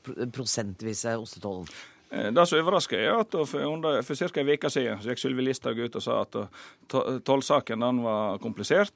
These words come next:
Speaker 2: og den måtte en se nærmere på før en vurderte å gjøre endringer. Dette går jo rett inn på om en skal klare å ha en matproduksjon. Og en samlet landbruk, en samlet næringsmiddelindustri har vært helt klare på at det er avgjørende å beholde den tollen for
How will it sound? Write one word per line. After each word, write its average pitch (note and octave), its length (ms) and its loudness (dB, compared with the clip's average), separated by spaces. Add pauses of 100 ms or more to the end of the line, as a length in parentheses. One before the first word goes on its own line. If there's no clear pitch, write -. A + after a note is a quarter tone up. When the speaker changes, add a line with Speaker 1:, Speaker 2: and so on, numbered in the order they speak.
Speaker 2:
og C3 80 2
den C3+ 100 2
måtte A#2 240 -2
en A2 160 -4
se C3 160 0
nærmere B2 480 8
på A2 160 -4
før A#2+ 300 2
en G#2 160 -4 (100)
vurderte A#2 400 0
å A2 60 2
gjøre G#2 160 0
endringer. A#2 400 -2 (240)
Dette D3+ 260 0
går D#3 220 4
jo C3+ 100 2
rett D#3+ 240 2
inn D3 160 2
på A#2+ 160 0 (160)
om C3 320 2 (400)
en B2+ 80 -6
skal B2+ 180 -4
klare C3 220 6
å A2+ 40 4
ha B2+ 120 6
en A#2+ 80 2
matproduksjon. A#2 640 -2
Og G#2+ 80 -2
en A2 80 -4
samlet D3 800 4 (160)
landbruk, D3+ 560 4
en - 20 -8
samlet E3 400 -2
næringsmiddelindustri C3+ 880 -4
har A#3+ 140 -6
vært F#3 140 -2
helt F3+ 180 -4
klare D#3 340 2
på A2+ 240 -2
at G#2+ 140 -4
det A2 80 -2
er - 160 -2
avgjørende G#2+ 520 0
å G#2+ 60 -6
beholde A#2+ 380 -2
den A2+ 180 -6
tollen E3+ 320 -2
for D#3 380 2